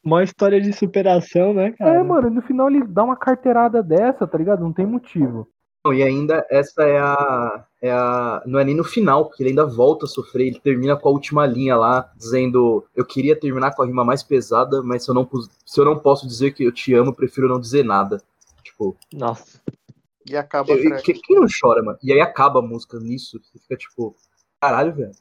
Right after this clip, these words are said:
Speaker 3: Porque eu tuitei muito já nos meus sofrimentos amorosos de adolescente. Eu sempre, sempre eu tava triste, eu tuitava essa música, essa linha.
Speaker 2: <laughs>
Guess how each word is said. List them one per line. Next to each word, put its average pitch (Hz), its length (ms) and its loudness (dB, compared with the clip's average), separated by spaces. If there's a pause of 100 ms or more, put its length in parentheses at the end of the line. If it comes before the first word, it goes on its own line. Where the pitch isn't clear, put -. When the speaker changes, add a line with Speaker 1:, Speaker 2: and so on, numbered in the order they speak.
(220)
Speaker 3:
Porque 175 60 2
eu 156 40 0
tuitei 165 280 -2
muito 156 420 -4
já 131 80 2
nos 123 180 -4
meus 127 160 -4
sofrimentos 123 560 -4
amorosos 110 540 0
de 107 220 -6
adolescente. 104 680 -6 (200)
Eu 107 80 -2
sempre, 143 340 -2
sempre 180 240 -2
eu 151 40 -4
tava 160 140 4
triste, 147 380 -4
eu 143 100 2 (280)
tuitava 120 260 0
essa 110 160 -6
música, 98 300 -8 (440)
essa 131 120 2
linha. 104 260 -4 (480)
Speaker 2:
<laughs> 403 640 -6